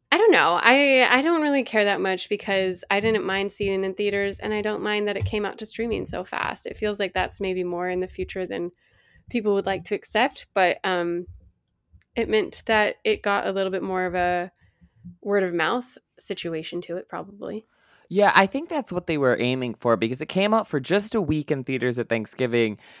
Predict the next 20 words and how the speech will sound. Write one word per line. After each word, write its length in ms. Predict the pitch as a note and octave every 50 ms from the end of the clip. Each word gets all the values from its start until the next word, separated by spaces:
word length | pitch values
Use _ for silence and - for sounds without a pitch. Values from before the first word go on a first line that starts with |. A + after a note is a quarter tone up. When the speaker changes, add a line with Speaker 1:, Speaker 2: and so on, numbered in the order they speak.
| - _
Speaker 2:
and 160 | - C3+ C3+ C3+
then 120 | C3 B2+
was 120 | B2 A#2 - - -
off. 580 | C3+ C#3+ D3+ D#3 D#3 D3+ - - - - - _ _ _ _ _ _ _ _ _ _ _ _ _ _ _ _ _ _ _ -
You 160 | B2+ C3+ C3+
know, 80 | C3+
you 160 | B2 A#2+ A#2 -
couldn't 240 | - D#3+ D3 C#3+
see 160 | C3 - C#3 C3
it 60 | -
anywhere, 580 | - B2+ C3+ C3+ C3 A#2 A2+ A2 G#2+ G#2+ G#2+
and 220 | G2+ - A#2 A#2+ B2
then 100 | B2 B2
it 60 | A2+
came 240 | - - C3+ A#2+ A#2
out 120 | A2+ A2
on 160 | G#2+ G#2 G#2+
Netflix 400 | G#2 G#2 - - - A#2+ - -
over 160 | - G2+ F2+ G2
Christmas. 640 | - - - B2 A2+ - - G#2+ F#2+ F#2 - -